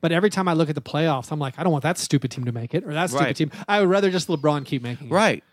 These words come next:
Speaker 2: And I, I just kinda wanna see his legacy to s-, kinda turn into the golden god status that I think it's inevitably, or at least he deserves. 'Cause Le-,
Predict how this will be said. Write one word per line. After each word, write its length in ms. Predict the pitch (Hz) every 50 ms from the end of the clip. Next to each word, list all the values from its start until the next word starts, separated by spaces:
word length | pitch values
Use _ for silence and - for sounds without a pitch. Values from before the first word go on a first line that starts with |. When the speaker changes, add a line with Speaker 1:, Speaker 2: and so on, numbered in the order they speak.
| _ _
Speaker 2:
And 160 | - 143 147 151
I, 120 | 165 151
I 80 | - 147
just 320 | 139 - - 165 135 -
kinda 220 | - 170 165 170 170
wanna 200 | 165 165 160 156
see 200 | - - 165 147
his 220 | 139 151 139 123 117
legacy 680 | 120 123 127 131 135 123 - - 143 135 131 123 120 120 -
to 120 | - - 139
s-, 160 | 117 - -
kinda 380 | - 143 131 120 120 120 120 - _
turn 260 | - - 139 127 123 123
into 280 | 120 113 113 - - 120
the 160 | 104 117 113
golden 480 | 101 - 131 123 123 120 127 120 120
god 400 | 104 120 120 117 110 110 104 -
status 480 | - - - 123 110 110 107 104 - -
that 100 | - 113
I 40 | 110
think 220 | 110 - 110 104 101
it's 160 | 104 - - - -
inevitably, 800 | - 117 117 117 113 110 98 104 104 92 107 107 104 101 95 - _ _ _ _ - -
or 120 | 135 170 196
at 100 | 196 220
least 240 | 233 247 - -
he 100 | - 165
deserves. 560 | 135 135 123 104 117 117 165 151 - - - _ _ _ - - _ _ _ _ _ _
'Cause 200 | - 180 170 190
Le-, 80 | 196 202